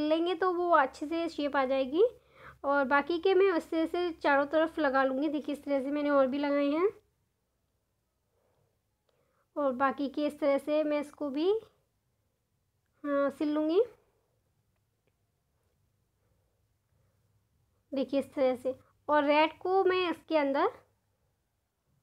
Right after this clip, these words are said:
आ, आप एक साइड ही रखिएगा, क्योंकि वो क्या है,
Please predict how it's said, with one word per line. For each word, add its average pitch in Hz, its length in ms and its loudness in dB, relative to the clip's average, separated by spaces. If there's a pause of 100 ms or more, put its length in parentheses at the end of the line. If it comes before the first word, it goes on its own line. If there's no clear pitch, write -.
(640)
आ, 311 80 0 (400)
आप 311 240 0
एक 330 280 2
साइड 339 280 4
ही 370 80 6
रखिएगा, 330 440 2
क्योंकि 330 280 -4
वो 320 140 -2
क्या 320 180 2
है, 359 200 4